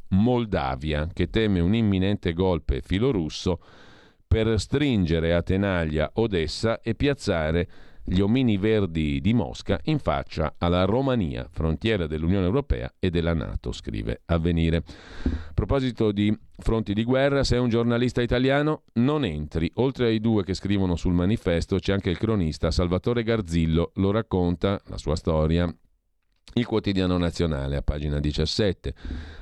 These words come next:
Anche l'Ucraina ha paura della stampa. Gli zero zero sette ucraini al confine con la Polonia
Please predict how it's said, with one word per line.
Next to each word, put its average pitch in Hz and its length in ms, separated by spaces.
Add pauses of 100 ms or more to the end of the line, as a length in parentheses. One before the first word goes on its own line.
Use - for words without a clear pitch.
Anche 113 380
l'Ucraina 110 840
ha 101 160
paura 110 680
della 104 300
stampa. 90 800
Gli 82 220
zero 113 280
zero 95 200
sette 107 320
ucraini 113 520
al 101 120
confine 98 400
con 90 160
la 92 80
Polonia 98 560